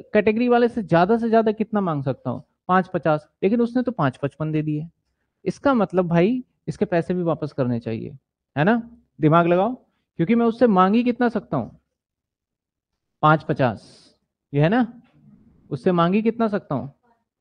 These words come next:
लेकिन वो दे कितना गया, तो भाई पाँच हजार मैं कैसे रोक सकता हूँ, वापस करना होगा। तो जब बैंक से वापसी करेंगे ना हम, तो बैंक से वापसी के अंदर एक नील वाले को तो कर ही देंगे। भाई नील वाले इधर आ जाओ, पचपन सौ,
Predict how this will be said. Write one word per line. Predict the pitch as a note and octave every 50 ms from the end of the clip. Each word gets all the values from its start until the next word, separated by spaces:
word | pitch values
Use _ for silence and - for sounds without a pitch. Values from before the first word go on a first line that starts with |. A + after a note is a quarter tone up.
| _ _ _ _ _ _ -
लेकिन | D#3 D3+ F3+ F#3+
वो | F#3+ G3
दे | F3+ F3+ G3 G3+
कितना | G3+ A3 A3+ A3 G#3 F3+
गया, | D#3 C3 A#2 B2+ C#3 - _ _ _ _ _ _ _ _ _ _ _ _ _ _ _ _ _ -
तो | - C#3+
भाई | D#3 E3+ E3+
पाँच | E3+ E3+ E3+ F3 -
हजार | F3+ E3+ F3+ F3
मैं | F3+ F3
कैसे | F3 F3 D#3 - E3+
रोक | D#3+ E3 D#3+ -
सकता | - D#3 D3 - -
हूँ, | D#3+ D3 _ _ _ _ _ _ _ _ _ _ _ _ _ -
वापस | D3 C#3+ C#3+ F3 E3
करना | - F3+ F3 E3+ E3+
होगा। | E3+ E3 E3+ E3+ - - - _ - -
तो | E3
जब | D3+ G3 F#3 E3+
बैंक | D#3+ F3+ F#3+ G#3+ B3 A#3+
से | - C4+ A#3
वापसी | A3 G#3 G3 - - C4+
करेंगे | B3 B3+ A#3 A#3+ A#3 A#3 A3
ना | G3+ F#3
हम, | E3 F3 F#3+ A3 - - _ _ _ _ _ - -
तो | D#3+
बैंक | C3+ D3 D#3+ F3 G3+ A3 G#3
से | B3+ B3
वापसी | G#3+ G3+ F#3+ F#3+ - - A#3+ A3+
के | A#3+ A#3
अंदर | A#3 A3 A#3
एक | A3 G#3+ G#3+
नील | G#3 F#3+ G3 G#3 A3+
वाले | A3 A3 G#3+ A3+ G#3+
को | A3+
तो | A3 A3
कर | G#3+ G#3+ G3+
ही | G#3 G3+
देंगे। | F#3+ F3+ F3+ F3 F#3 F#3 _ _ _ _ _ _ _ _ -
भाई | D3+ E3 G3 G3
नील | F#3+ G3 G#3 G#3+
वाले | G3+ G3+ G#3 A3 G#3
इधर | G3+ G3+ G#3 G3+
आ | G3 G3+
जाओ, | G#3+ A3 B3 C4+ - _ _ _ _ _ _ _ _ _ - -
पचपन | F3 E3+ - - G#3 G#3+ A3
सौ, | G#3 A3 A#3 B3+